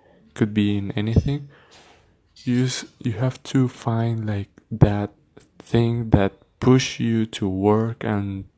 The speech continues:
to push you to do something that you really don't want to do, but that you know you have to. So, yeah.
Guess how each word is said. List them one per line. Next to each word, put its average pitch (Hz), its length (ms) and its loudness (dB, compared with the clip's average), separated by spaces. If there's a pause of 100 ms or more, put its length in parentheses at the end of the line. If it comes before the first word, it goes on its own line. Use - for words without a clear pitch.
(120)
to - 100 -20
push 110 460 -2
you 120 240 -4 (560)
to 110 140 0
do 110 280 2
something 127 580 -2
that 101 240 -2 (100)
you 123 440 0
really 151 300 6
don't 135 260 0
want 135 200 2
to - 100 -14
do, 113 200 -2
but 113 240 -6 (280)
that 117 300 -6
you 110 60 -4
know 107 200 0
you 110 160 -2
have 110 340 -4
to. 123 200 -14 (600)
So, 101 1040 4
yeah. 98 460 -4